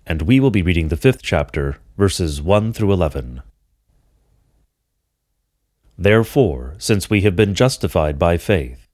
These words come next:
we have peace with God through our Lord Jesus Christ. Through him we have also obtained access by faith into this grace in which we stand, and we rejoice in hope of the glory of God.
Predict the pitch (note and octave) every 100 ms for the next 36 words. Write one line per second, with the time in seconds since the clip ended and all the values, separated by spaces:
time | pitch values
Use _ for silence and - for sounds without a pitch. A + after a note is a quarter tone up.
0 | _ _ _ A2 G2+ G2+ - - G2 -
1 | F#2+ E2+ G#2 G#2 C#2+ C2+ G#2 F#2 F#2+ F#2+
2 | B2 E2 C#2+ D#2 D#2+ E2 - - F#2 B1+
3 | - - - _ _ _ _ _ G2+ A2
4 | G#2 C#3 E2 C2 C2+ - G#2+ G#2+ G2 A#2+
5 | - E2+ E2 - F#2 F2+ G#2+ - D#2 C#2+
6 | - E2+ E2+ - G2 C2+ - _ _ _
7 | _ - G#2 G#2+ A#2+ A#2+ A2+ C3 A#2+ D2+
8 | - F2 E2 - F#2 F2 - G#2+ D2 B1+
9 | C2 _ _ _ _ - G2 F#2+ F#2+ G2
10 | F2 B2 D#2 D2 F#2+ F2 B2 E2+ F2+ F2
11 | F2+ G2+ B2 F2 C#2+ D#2+ F#2+ F2+ B1+ B1+